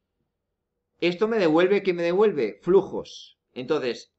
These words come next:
si yo, esta consulta me va a devolver un millón de elementos, un millón de elementos, ¿esto cómo funciona? Alternativa A,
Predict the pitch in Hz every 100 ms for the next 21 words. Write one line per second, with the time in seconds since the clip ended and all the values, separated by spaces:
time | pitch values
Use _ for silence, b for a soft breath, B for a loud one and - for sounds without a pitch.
0 | _ _ - 147 143 220 226 - 185 190
1 | 214 226 202 180 143 131 120 147 202 208
2 | 175 143 113 - _ - 170 220 226 208
3 | 165 139 107 - 110 120 127 123 127 170
4 | 196 220 233 - - _ _ _ _ _
5 | _ _ _ _ _ _ _ 147 175 185
6 | 175 160 156 180 185 214 233 _ _ _
7 | _ _ _ _ _ - 175 208 226 226
8 | 214 202 185 151 120 101 92 101 151 147
9 | 147 208 202 170 110 87